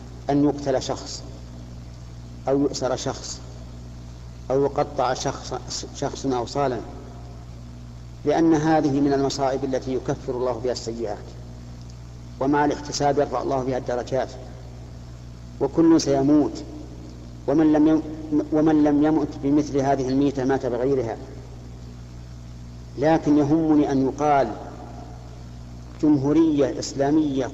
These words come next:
قائمة معترف بها تسقط في أيدي النصارى، هذا هو الذي يجرح القلب ويدمي الكبد.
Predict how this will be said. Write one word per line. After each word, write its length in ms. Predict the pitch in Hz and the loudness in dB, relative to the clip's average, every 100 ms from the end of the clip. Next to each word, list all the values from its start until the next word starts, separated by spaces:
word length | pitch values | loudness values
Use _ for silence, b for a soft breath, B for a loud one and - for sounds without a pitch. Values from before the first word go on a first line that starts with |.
| - | 0
قائمة 460 | 151 147 143 131 | 2 4 4 2
معترف 460 | 120 120 127 147 123 | 0 -2 0 0 0
بها 420 | 139 151 135 117 - - - - - - - - - - - - - - - - - | 2 2 2 -2 -6 -12 -14 -14 -14 -14 -14 -16 -16 -16 -16 -16 -14 -14 -14 -14 0
تسقط 400 | 170 - - 147 | 2 2 -2 -4
في 220 | 147 139 | 2 2
أيدي 180 | 139 120 | 2 0
النصارى، 460 | 120 117 107 127 - - - - - - - - - - - - - - - - - - - - - - - - | -4 -4 -2 -2 -6 -12 -14 -14 -14 -14 -14 -14 -14 -14 -14 -14 -14 -14 -14 -14 -14 -16 -16 -16 -14 -14 -12 -4
هذا 180 | 156 147 | 0 2
هو 120 | 147 | 2
الذي 360 | 143 135 131 123 135 | 2 2 -2 0 0
يجرح 240 | 147 117 113 | 2 0 -6
القلب 260 | 123 123 - - - - - - - - - - - - | -4 -6 -6 -12 -14 -14 -14 -14 -16 -16 -16 -16 -16 -8
ويدمي 320 | 127 156 139 131 | 0 0 2 -2
الكبد. 240 | - 139 | -2 -4